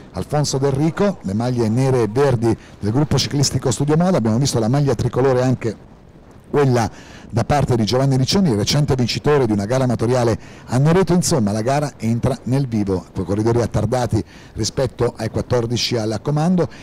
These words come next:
Il gruppo accusa un ritardo di circa un minuto rispetto ai quattordici uomini al comando. Tra poco volteremo nuovamente verso destra, verso San Marco alle Paludi, dove la situazione della gara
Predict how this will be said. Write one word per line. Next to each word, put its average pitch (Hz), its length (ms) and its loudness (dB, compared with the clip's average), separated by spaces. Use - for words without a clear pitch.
Il 156 120 0
gruppo 175 480 2
accusa 131 520 0
un 117 220 2
ritardo 131 600 0
di 131 300 2
circa 170 400 0
un 170 140 2
minuto 127 360 2
rispetto 143 600 0
ai 123 100 -8
quattordici 135 600 -2
uomini 107 380 0
al 117 280 -2
comando. 85 460 -4
Tra 101 140 -2
poco 139 220 0
volteremo 113 460 2
nuovamente 113 420 2
verso 120 280 0
destra, 175 440 0
verso 107 180 -2
San 117 200 -2
Marco 143 240 0
alle 135 100 2
Paludi, 165 320 2
dove 113 200 2
la 110 100 2
situazione 139 460 0
della 127 200 2
gara 95 260 -2